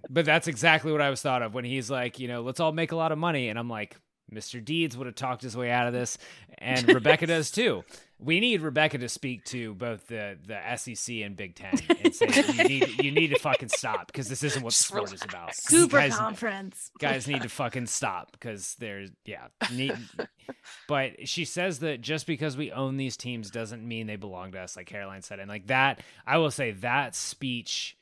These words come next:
Speaker 1: <sighs> damn it, I was about to say it's my favorite part of the episode, but then right after that is <laughs> Roy's letter to Keeley. <laughs> Like, I, what is, I mean, this, this episode hits on so many emotional notes. What, what is the best scene?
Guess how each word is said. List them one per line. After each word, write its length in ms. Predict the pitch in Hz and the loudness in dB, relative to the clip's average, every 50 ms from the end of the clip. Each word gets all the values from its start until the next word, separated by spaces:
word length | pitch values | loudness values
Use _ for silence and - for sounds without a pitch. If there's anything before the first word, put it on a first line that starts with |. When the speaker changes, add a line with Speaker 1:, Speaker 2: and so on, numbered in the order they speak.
| _ _ _ _ _ _ _ _ _ _ _ _ _ _ _ _ _ _ _ _ - | _ _ _ _ _ _ _ _ _ _ _ _ _ _ _ _ _ _ _ _ -10
Speaker 1:
<sighs> 340 | - - - 156 147 127 139 | -8 -6 -6 -8 -8 -4 0
damn 240 | 190 220 254 277 | 2 4 4 4
it, 80 | 320 294 | 4 4
I 80 | 175 196 | 4 4
was 140 | 214 156 | 2 2
about 160 | 180 214 247 247 | 2 0 0 0
to 60 | 247 | 0
say 120 | - 285 294 | 0 0 0
it's 120 | 269 - | 2 2
my 80 | 214 170 | 0 0
favorite 320 | - - 208 208 202 165 | 2 4 2 2 2 2
part 160 | 160 196 208 | 2 2 2
of 80 | 202 180 185 | 2 2 0
the 100 | 165 - | 2 4
episode, 380 | 214 254 294 269 - 185 170 156 | 2 4 2 2 4 4 4 4
but 100 | - 156 | 4 0
then 220 | - 180 160 135 | 0 -2 -2 0
right 280 | 123 165 190 214 202 - - 87 - | 2 2 2 2 0 -4 -10 -12 -4
after 320 | - 156 214 262 - - 170 | 0 2 2 2 2 0 -2
that 280 | 135 131 135 156 175 123 | 0 2 4 2 2 2
is 300 | 147 117 113 - - 156 | -2 -4 -4 -6 -4 -6
<laughs> 0 | |
Roy's 480 | 165 117 110 151 165 190 185 156 117 | -4 -2 0 0 2 2 2 0 0
letter 320 | 123 131 170 226 220 208 196 | 0 0 0 2 2 0 0
to 80 | 190 | -2
Keeley. 500 | 160 - - 262 302 240 107 - - - _ - - _ _ _ _ _ _ _ - | -4 -4 -4 -4 -4 -4 -6 -8 -12 -16 _ -20 -20 _ _ _ _ _ _ _ -6
<laughs> 200 | 131 - - - | -6 -4 0 2
Like, 280 | 208 190 143 - - - - - - _ _ _ _ _ - 320 - - 294 - - _ _ _ _ _ _ _ _ - | 2 2 2 -2 -12 -18 -20 -20 -20 _ _ _ _ _ -20 -18 -14 -14 -14 -14 -16 _ _ _ _ _ _ _ _ 0
I, 260 | 160 185 185 - - - - _ _ _ _ _ _ | 2 2 2 0 -4 -12 -14 _ _ _ _ _ _
what 280 | - 175 170 190 233 | -10 -4 -2 0 2
is, 340 | 262 285 269 220 165 127 151 - | 2 2 2 0 -2 -4 -4 -4
I 80 | - 156 | -2 0
mean, 300 | 180 196 190 170 143 135 | 2 2 2 0 -2 -2
this, 500 | 139 180 220 240 226 - - - - - _ _ _ | 2 2 2 4 2 0 -2 -4 -6 -8 _ _ _
this 360 | - - 143 160 180 165 - | -16 -10 -6 -6 -4 -2 -2
episode 440 | 214 208 190 185 - - 180 160 131 | -4 -4 -4 -6 -6 -4 -4 -4 -4
hits 360 | 123 135 151 151 139 - - 117 - | -4 -4 -4 -4 -4 -6 -10 -12 -10
on 220 | - 131 131 127 | -8 -6 -6 -6
so 260 | 117 - - 143 143 | -8 -6 -4 -2 -2
many 220 | 147 160 151 147 139 | -2 -2 -2 -2 -4
emotional 480 | 120 113 113 117 127 113 - 127 120 | -4 -4 -4 -4 -4 -4 -6 -6 -6
notes. 240 | 117 113 117 110 - | -6 -6 -8 -8 -6
What, 180 | 147 - - - | -8 -8 -8 -6
what 220 | 151 147 208 226 | -4 -2 -2 -2
is 160 | 240 214 196 | -2 -4 -4
the 80 | - 202 | -4 -4
best 380 | 156 123 - 135 139 139 - | -4 -4 -4 -4 -4 -4 -6
scene? 440 | - - - 160 151 110 - - - | -6 -6 -6 -8 -8 -10 -12 -16 -20